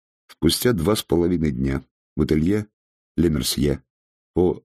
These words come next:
Зенненштрассе тридцать четыре, что в Цюрихе, вошёл господин лет сорока,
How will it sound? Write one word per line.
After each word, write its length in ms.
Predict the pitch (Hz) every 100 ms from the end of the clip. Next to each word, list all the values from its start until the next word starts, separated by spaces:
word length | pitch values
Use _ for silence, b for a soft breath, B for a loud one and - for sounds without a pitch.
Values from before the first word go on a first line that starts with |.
| _
Зенненштрассе 880 | 82 87 85 - - 92 82 - 71
тридцать 440 | 69 73 - -
четыре, 420 | - - 82 120 - _ _ _ -
что 200 | - 98
в 60 |
Цюрихе, 500 | - 104 98 101 95 - _ _ _ _ _
вошёл 300 | - 85 147
господин 540 | 127 104 - 92 123 95
лет 180 | 87
сорока, 420 | - 65 64 101